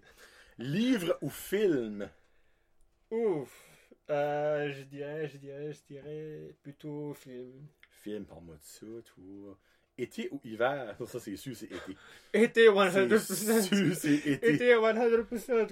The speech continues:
Speaker 2: Comme on, on se pose même pas la question. C'est sûr, c'est été. Été, été, été, été. Je m'ennuie déjà de l'été, puis on est à peine novembre.
Speaker 1: Mais il fait pas si frais que ça, par exemple, pour un mois de novembre. Sur moi, compte-toi chanceux de ça, là.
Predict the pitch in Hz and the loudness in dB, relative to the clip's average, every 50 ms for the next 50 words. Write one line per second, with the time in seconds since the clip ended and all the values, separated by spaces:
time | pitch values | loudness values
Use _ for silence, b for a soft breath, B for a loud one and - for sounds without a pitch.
0 | - - 202 190 185 - - 196 196 190 190 190 190 185 185 175 - - _ - | -2 0 0 0 0 -2 -2 -2 0 0 0 -2 -4 -4 -8 -10 -14 -14 _ -2
1 | 185 185 185 185 185 - - 196 180 - 196 185 175 165 175 208 220 220 220 214 | 0 0 2 0 -2 0 0 -2 0 2 0 -2 0 0 0 0 0 2 0 0
2 | 214 202 190 - 214 190 - - 190 175 160 - - 185 160 - - 214 214 202 | 0 0 -2 -2 -6 -10 -8 -8 -8 -8 -8 -8 -10 -10 -10 -10 -14 -14 -14 -14
3 | - - - 151 - - - 165 160 160 175 151 151 _ _ - 156 156 - 175 | -14 -12 -12 -12 -12 -12 -14 -14 -14 -14 -14 -16 -18 _ _ -16 -16 -14 -14 -16
4 | 170 165 160 - 170 - - 160 156 - 165 - 170 160 - 175 165 _ b b | -16 -16 -16 -18 -20 -20 -18 -20 -20 -18 -20 -20 -20 -20 -20 -20 -20 _ b b
5 | b b b b - 180 165 151 - - 180 151 143 143 156 165 190 190 185 180 | b b b b -20 -20 -20 -20 -18 -16 -14 -14 -12 -12 -8 -2 0 0 0 0
6 | 180 180 180 180 180 175 143 131 156 175 175 160 190 175 160 170 160 160 190 185 | -2 -4 -6 -6 -8 -8 -10 -8 -8 -8 -6 -6 -8 -10 -10 -12 -12 -10 -12 -14
7 | - - 165 160 151 151 156 156 151 147 - 165 160 156 156 151 139 147 165 165 | -12 -12 -12 -10 -10 -8 -6 -6 -6 -6 -6 -6 -6 -6 -6 -8 -8 -10 -10 -12
8 | 151 147 B B B B B B - 147 165 170 180 185 190 214 196 170 147 - | -12 -14 B B B B B B -4 -2 -2 2 4 6 6 4 4 0 -2 0
9 | - 151 - 190 160 - - - 156 - - 170 160 - 156 147 - - 170 131 | 0 2 2 0 -2 -2 -8 -12 -14 -8 -8 -8 -4 -2 -2 -2 -2 -2 -4 -4
10 | 113 107 107 104 120 123 120 113 - 113 104 113 113 117 120 120 117 117 117 113 | -2 -4 -4 -4 -4 -6 -6 -6 -10 -8 -8 -6 -6 -4 -6 -6 -6 -2 -2 0
11 | 107 117 127 120 110 101 98 - 110 120 139 135 - 139 131 120 - - 147 - | 0 0 -2 -2 -4 -6 -8 -8 -8 -6 -6 -6 -4 -4 -4 -4 -4 -6 -6 -6
12 | 139 123 117 110 - - 123 110 - - 120 107 90 | -6 -6 -6 -8 -8 -10 -14 -16 -14 -10 -8 -8 -8